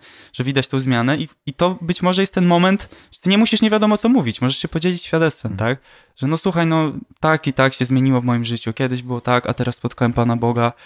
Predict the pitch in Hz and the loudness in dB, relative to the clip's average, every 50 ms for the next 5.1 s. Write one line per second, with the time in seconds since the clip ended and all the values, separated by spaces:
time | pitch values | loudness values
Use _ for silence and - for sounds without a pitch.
0 | - - - - _ - _ _ - 123 127 127 127 120 127 127 127 123 127 120 | -20 -20 -20 -20 _ -20 _ _ -2 0 2 2 2 2 2 2 2 2 2 2
1 | 120 120 117 - - 120 120 127 127 131 117 123 123 120 120 120 120 123 120 117 | 2 0 -2 -2 -6 -8 -8 -4 -4 -4 -2 -2 -2 -4 -4 -2 -2 0 0 2
2 | 127 127 131 131 - - 127 127 127 131 131 131 - - - _ _ _ _ 135 | 2 2 2 2 -2 -8 -10 -10 -8 -8 -10 -10 -12 -16 -20 _ _ _ _ -20
3 | - - - 143 - - 151 - - 160 156 151 165 165 156 156 160 - - - | -14 -8 -8 -6 -6 -6 -8 -2 -2 -2 0 0 -2 -2 0 -2 -2 -2 -2 -2
4 | - 151 147 175 165 143 117 107 - 113 123 135 - - _ 135 127 131 131 - | -2 0 2 2 2 2 2 0 0 -2 -2 -2 -4 -10 _ -8 -4 -4 -4 -4
5 | - | -6